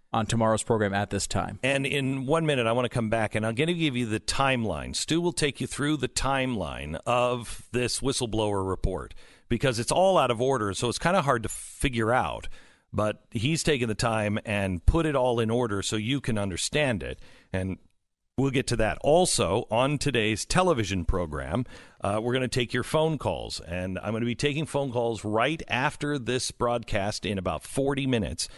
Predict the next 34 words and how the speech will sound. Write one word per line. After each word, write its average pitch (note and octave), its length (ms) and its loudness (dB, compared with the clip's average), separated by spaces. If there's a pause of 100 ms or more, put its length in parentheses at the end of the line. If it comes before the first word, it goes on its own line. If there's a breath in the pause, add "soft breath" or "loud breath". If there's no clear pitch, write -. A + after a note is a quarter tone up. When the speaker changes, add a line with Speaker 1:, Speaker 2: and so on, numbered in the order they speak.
(320 loud breath)
Speaker 2:
If E2 160 -4
you'd G#2 200 0
like A2+ 420 2
to D3 140 2
b-, G2+ 340 -6
come A#2 260 0
on, G#2 340 -2 (100)
I'd F#2+ 180 -2
love A#2+ 380 2
to D3+ 80 2
hear B2 180 0
your G#2+ 260 0
opinion. A2 560 0
I D#2+ 200 -6
wanna B2+ 400 2
know A2 380 2 (260 loud breath)
what G2+ 180 -2
you've C#3+ 420 2
pieced C#3+ 360 0
together, G#2 520 0 (380 soft breath)
what A#2 180 0
you're C#3+ 380 4
thinking, G#2+ 560 0
what A2+ 140 -2
your D#3 160 0
friends F3 400 0
and C#3+ 160 0
neighbors D#3 480 0
are F#2+ 100 -2
saying D2 460 -4
about G2+ 320 -2
this G2+ 160 -2
impeachment F#2 520 -2
stuff. D2+ 360 -4